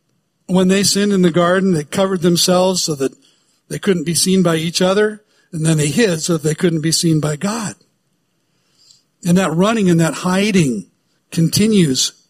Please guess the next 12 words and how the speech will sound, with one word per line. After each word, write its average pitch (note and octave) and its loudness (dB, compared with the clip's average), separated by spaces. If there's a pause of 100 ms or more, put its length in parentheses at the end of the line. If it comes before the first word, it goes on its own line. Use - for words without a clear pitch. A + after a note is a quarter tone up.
today. E3+ 0 (420)
Verse F#3 0
twelve, G3 0
"Sin G3 2
corrupts F3 0
our E3 2
wills. E3+ 2
All F#3 0
have F3+ -2
turned F3 0
aside. E3 0 (360)
Together F3+ 0